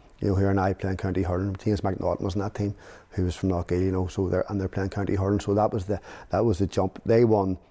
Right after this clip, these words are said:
fifth year, they won the Kirk Cup, lower six, they won the Casement Cup, and then they won them again. So there was, that was a brilliant progression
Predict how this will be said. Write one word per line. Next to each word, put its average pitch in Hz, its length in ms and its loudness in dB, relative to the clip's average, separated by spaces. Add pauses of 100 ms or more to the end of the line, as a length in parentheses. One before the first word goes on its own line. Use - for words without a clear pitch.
(280)
fifth 120 320 0
year, 101 340 4
they 98 160 0
won 95 420 2
the 92 100 0
Kirk - 360 -4
Cup, - 260 -2
lower 107 260 2
six, 104 220 -4
they 101 120 2
won 95 240 2
the 90 60 -4
Casement 95 380 -6
Cup, - 160 -2
and - 80 -4
then 95 160 -2
they 92 120 0
won 92 200 2
them 90 120 2
again. 95 260 2
So 107 160 0
there 104 60 4
was, 92 100 -2
that 107 140 2
was 101 80 -2
a 98 60 -4
brilliant 95 500 -2 (240)
progression 92 560 0